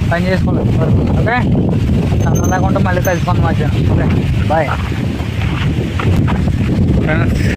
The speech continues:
ఇప్పుడు మరి ముందుగా అయితే బాత్రూమ్ కంఫర్టబుల్ ఇచ్చాలే. చూసారు కదా, కంఫర్టబుల్ రెడీగా ఉన్నాయి. బాగుంది, బాత్రూమ్ చూపిస్తాను. చిన్న బాత్రూమ్ అండి ఇది. చూసారు కదా, ఇక్కడే బిగించాలి బా-, సీటు, రిటర్న్ సీట్ అండి, చిన్నదండి బాత్రూమ్.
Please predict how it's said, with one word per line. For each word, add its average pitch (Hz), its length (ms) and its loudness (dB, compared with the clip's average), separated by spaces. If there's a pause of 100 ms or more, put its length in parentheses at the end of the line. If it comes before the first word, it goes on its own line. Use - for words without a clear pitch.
(1040)
ఇప్పుడు 175 500 4
మరి 170 180 2
ముందుగా 175 260 2
అయితే 196 160 2 (200)
బాత్రూమ్ 180 400 2
కంఫర్టబుల్ 185 500 2
ఇచ్చాలే. 185 340 0 (560)
చూసారు 175 340 2
కదా, 185 220 4
కంఫర్టబుల్ 180 440 2
రెడీగా 175 300 2
ఉన్నాయి. 190 260 2 (540)
బాగుంది, 180 340 2
బాత్రూమ్ 175 380 0
చూపిస్తాను. 190 520 0
చిన్న 185 140 -2 (100)
బాత్రూమ్ 165 320 0
అండి 190 120 -2
ఇది. 196 140 -4 (2250)
చూసారు 175 340 2
కదా, 196 160 4 (400)
ఇక్కడే 175 320 -2
బిగించాలి 185 420 2
బా-, 175 440 2
సీటు, 175 220 0
రిటర్న్ 170 380 4
సీట్ 170 220 4
అండి, 180 160 2
చిన్నదండి 175 500 2
బాత్రూమ్. 170 380 0